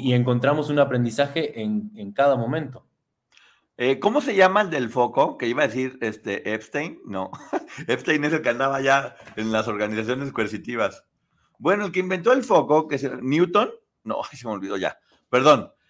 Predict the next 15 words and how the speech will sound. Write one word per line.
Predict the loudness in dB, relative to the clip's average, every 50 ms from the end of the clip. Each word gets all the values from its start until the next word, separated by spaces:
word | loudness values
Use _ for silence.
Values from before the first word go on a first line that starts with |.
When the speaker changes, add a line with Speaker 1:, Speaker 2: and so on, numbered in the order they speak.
| _ _ -2
Speaker 2:
El | 0 0 2
que | 2 2
inventó | 2 2 2 0 2 6 6 6
el | 6 6
foco | 4 4 4 4 4 4 4 4 4
dice | 4 2 0 -2 -2
que | -4 -4
tuvo | -2 0 2 2 2 0
que | 0 0 0 2 0 -2 -6 -12 -6
fallar | 2 4 4 4 6 4 4 4 2
noventa | 0 -2 -2 -2 -2 0 0 0 0
y | 0 -2
nueve | -4 -4 -4 -4 -4
mil | -4 -4 -6 -6 -6 -4 -2
veces, | 0 2 0 2 2 2 0 0 -2 -4